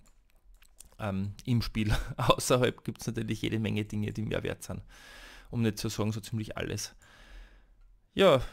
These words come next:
das ist ein Teil. Dann schauen wir uns gemeinsam die Turnierdef an fürs nächste, also fürs kommende Turnier. Und ja, es kommen auch Ziehungen. Aber noch nicht bei dem Portal, das mir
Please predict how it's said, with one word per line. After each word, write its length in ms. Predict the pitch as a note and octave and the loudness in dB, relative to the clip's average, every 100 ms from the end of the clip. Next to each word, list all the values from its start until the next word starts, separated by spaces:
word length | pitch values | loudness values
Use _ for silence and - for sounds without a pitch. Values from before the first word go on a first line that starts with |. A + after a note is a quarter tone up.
| - - - - | -12 -18 -10 2
das 220 | C#3+ D3 | 2 4
ist 100 | C#3+ | 0
ein 80 | - | 4
Teil. 320 | B1+ D#2+ G#2+ - | 4 4 0 -2
Dann 140 | B2+ | 0
schauen 140 | C#3 | 2
wir 40 | C#3+ | 2
uns 140 | D3 | 0
gemeinsam 680 | D3+ C3+ A#2+ C3+ D3+ D3 D3 | -2 0 0 -2 0 0 -2
die 340 | - D#3+ E3 D3 - - | 0 2 2 0 -6 -2
Turnierdef 680 | E3 D#3+ F3+ - - - - | 0 2 2 2 -2 -4 -8
an 400 | - C3 C#3 B2 | -2 -2 -2 -6
fürs 320 | - C3+ B2+ | -4 -4 -2
nächste, 380 | A#2 A2+ - C3+ | -4 -6 -4 -4
also 160 | A#2 - | -4 -8
fürs 160 | A2+ | -8
kommende 360 | - A#2 B2 B2 | -4 -2 -2 -2
Turnier. 400 | B2+ B2+ D3+ G3 - - - - | -4 2 2 0 -6 -18 -20 -4
Und 240 | C#3+ G#3 | 0 4
ja, 180 | C#3 A#2+ | 6 6
es 180 | F#3+ - | 6 2
kommen 280 | C3 C3+ D#3 | -2 0 0
auch 260 | - - | 0 -2
Ziehungen. 520 | - A#3 A3 E3 A#2+ A2 - - - - _ _ - _ _ _ _ - - _ _ _ _ _ _ _ | -4 -2 0 0 -2 -6 -12 -18 -20 -20 _ _ -20 _ _ _ _ -20 -20 _ _ _ _ _ _ _
Aber 240 | C3 C#3 | -4 -2
noch 380 | D3 F3+ F#3 - | 2 2 2 0
nicht 480 | F#3 G#3 - - - | 0 0 -4 -12 -4
bei 80 | C#3+ | -2
dem 240 | B2+ D3 | -2 0
Portal, 420 | D#3 C3 - C#3 | -2 0 -2 -2
das 220 | C#3 C3+ | -4 -4
mir 180 | C#3 C3+ | -2 -2